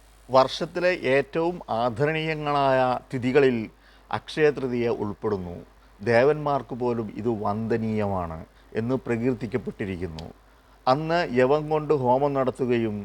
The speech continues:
വിഷ്ണുവിനെ അർച്ചിക്കുകയും ദ്വിജാതികൾക്ക് യവം ദാനം ചെയ്യുകയും ശിവൻ, ഭഗീരഥൻ മുതലായവരെയും ഗംഗ, കൈലാസം എന്നിവയെയും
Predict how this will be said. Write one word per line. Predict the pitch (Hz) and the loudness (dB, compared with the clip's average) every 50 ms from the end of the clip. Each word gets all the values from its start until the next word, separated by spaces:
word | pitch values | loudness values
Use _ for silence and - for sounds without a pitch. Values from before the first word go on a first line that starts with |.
| - - - 113 | -12 -12 -6 -6
വിഷ്ണുവിനെ | 120 117 - - 151 135 131 131 127 131 131 - - - 101 | -6 -4 -4 -6 -4 -4 -2 -2 -2 -2 -4 -4 -6 -6 -6
അർച്ചിക്കുകയും | 98 101 - - 135 113 117 123 123 113 110 110 107 98 98 95 95 - - - - 107 | -6 -6 -6 -10 -10 -8 -4 -2 0 0 0 0 -2 -2 -4 -6 -10 -12 -16 -14 -8 -6
ദ്വിജാതികൾക്ക് | 131 147 131 - 139 120 120 123 113 127 120 123 123 117 104 - 131 127 127 131 - - - - - 107 113 | -4 -4 -2 2 2 2 2 2 0 0 0 0 -2 -2 -2 0 0 2 2 0 -2 -8 -20 -16 -6 0 2
യവം | 110 110 127 135 170 - - 98 | 2 2 2 0 -4 -10 -8 -4
ദാനം | 110 104 104 113 120 131 139 147 127 - | -2 0 0 0 -2 -2 -4 -4 -6 -4
ചെയ്യുകയും | - 131 120 117 110 101 107 104 101 98 98 98 98 - _ _ _ - _ - - | -4 -2 -2 -2 -2 -2 -2 -4 -4 -6 -8 -10 -12 -14 _ _ _ -20 _ -18 -10
ശിവൻ, | - 131 131 127 139 139 147 139 - - - - | -4 -2 0 0 0 -2 -2 -6 -12 -14 -6 -2
ഭഗീരഥൻ | 120 139 98 113 139 139 135 135 120 123 117 120 113 | -2 -2 0 0 0 2 4 2 2 2 -2 -4 -4
മുതലായവരെയും | 110 113 120 123 123 123 123 123 123 120 120 120 117 110 110 110 107 104 104 104 - - - _ - 107 113 | -2 -2 0 0 0 0 0 0 0 0 0 0 0 -2 -2 -4 -4 -6 -8 -10 -12 -18 -20 _ -6 -2 0
ഗംഗ, | 113 113 120 127 127 127 131 139 151 165 - _ _ _ _ - | 0 0 0 0 2 4 4 2 2 -2 -10 _ _ _ _ 0
കൈലാസം | 123 117 120 123 131 131 127 123 - 131 127 127 - 120 113 | 2 2 4 4 4 4 2 2 -2 -6 -8 -6 -4 -4 -4
എന്നിവയെയും | 117 127 147 151 147 139 131 120 117 113 110 | -2 2 4 4 6 6 4 4 2 -2 -4